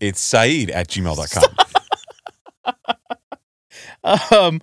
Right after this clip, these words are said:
Speaker 1: S A I E D.
Speaker 2: Stop. Wow.
Speaker 1: At gmail dot com.
Speaker 2: Enough.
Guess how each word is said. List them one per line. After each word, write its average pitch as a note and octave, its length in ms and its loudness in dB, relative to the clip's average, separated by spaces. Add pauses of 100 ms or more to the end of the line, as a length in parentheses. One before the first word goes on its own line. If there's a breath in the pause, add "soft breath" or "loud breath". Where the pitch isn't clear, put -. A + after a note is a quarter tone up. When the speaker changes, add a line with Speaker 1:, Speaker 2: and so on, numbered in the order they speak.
Speaker 1:
S G#2+ 300 -2
A F#2+ 180 -4
I D#2+ 240 -4
E A#2+ 160 -8
D. C3+ 240 -2
Speaker 2:
Stop. D4 420 4
Wow. A3+ 360 4
Speaker 1:
At F#2 140 -2
gmail F2 180 -8
dot C#2 160 -12
com. D#4+ 100 -4
Speaker 2:
Enough. - 460 -2